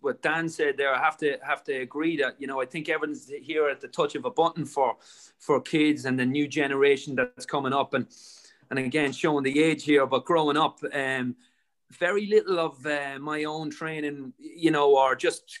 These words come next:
growing up, it, it was on the streets. It was, you know, you were playing football, you were playing tennis, um, you were allowed to run free a lot, lot more. And,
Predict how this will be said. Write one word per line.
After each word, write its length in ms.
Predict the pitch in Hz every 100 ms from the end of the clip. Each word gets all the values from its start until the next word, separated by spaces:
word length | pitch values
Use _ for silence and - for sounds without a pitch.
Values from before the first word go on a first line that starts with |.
| _
growing 300 | 175 170 156
up, 220 | 160 160
it, 160 | 147 151
it 180 | 151 160
was 160 | 151
on 140 | 165 160
the 80 |
streets. 560 | 139 - 185 185 - -
It 100 | 139
was, 480 | 147 143 123 - -
you 160 | - 147
know, 140 | 143
you 160 | 143 151
were 260 | 143 139 127 -
playing 240 | 165 143
football, 580 | - 170 165 156 147 135
you 120 | 135
were 80 | 131
playing 320 | 175 165 143
tennis, 680 | - 160 156 135 - - 127 135
um, 320 | 135 131 131
you 140 | 135
were 140 | 143 147
allowed 260 | 165 165
to 120 | - 151
run 260 | 156 151
free 380 | 147 160 170 170
a 40 |
lot, 220 | 143 160 151
lot 200 | 156 127
more. 340 | 151 165 139 - _ _ _ _ -
And, 440 | 151 147 147 139